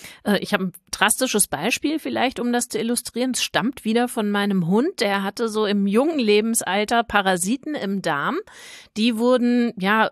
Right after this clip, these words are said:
wegradiert mit einem Antibiotikum. Was mir nicht so ganz klar war, war, dass das nicht nur die Mitbewohner, äh,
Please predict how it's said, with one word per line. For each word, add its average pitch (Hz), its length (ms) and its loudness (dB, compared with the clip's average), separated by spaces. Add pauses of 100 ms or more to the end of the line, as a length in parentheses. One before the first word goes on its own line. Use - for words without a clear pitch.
(100)
wegradiert 208 1080 0
mit 226 200 0
einem 208 140 0
Antibiotikum. 196 920 0 (160)
Was 214 280 -4
mir 226 240 2
nicht 254 280 0
so 311 120 -2
ganz 240 260 -6
klar 180 400 -6
war, 285 220 -6 (440)
war, 233 260 2
dass 220 220 0
das 220 260 0
nicht 226 280 -2
nur 220 480 4 (760)
die 233 560 2
Mitbewohner, 220 1000 2
äh, - 120 -12